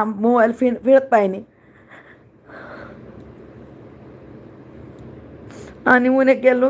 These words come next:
কি আর আনি আর চব্বিশ টিকার আড়ালে থাকবে। আমার বর, তুমি যেখানে থাকো, আমার ডাকে। হেভি রাগ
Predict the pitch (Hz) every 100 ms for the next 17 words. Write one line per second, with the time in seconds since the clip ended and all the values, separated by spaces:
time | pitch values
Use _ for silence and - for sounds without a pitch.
0 | 262 - 214 262 247 240 - - 359 330
1 | - 311 262 302 - 302 - 285 254 254
2 | 208 226 - 254 247 - 220 - 247 233
3 | - - - - - - - - - -
4 | - - - 466 - - - - - -
5 | 254 262 262 262 262 262 262 262 269 269
6 | 262 254 269 277 - - - 269 1077 381
7 | - 381 392 - - - - - - _
8 | - _ _ - - - - - - -
9 | - - - - - 254 285 320 349 349